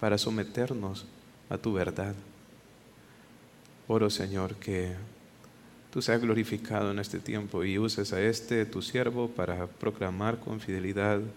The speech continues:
tu preciosa verdad. Ayúdame, Señor,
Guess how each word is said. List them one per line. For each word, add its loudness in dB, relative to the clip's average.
tu -2
preciosa 0
verdad. 0
Ayúdame, 0
Señor, -6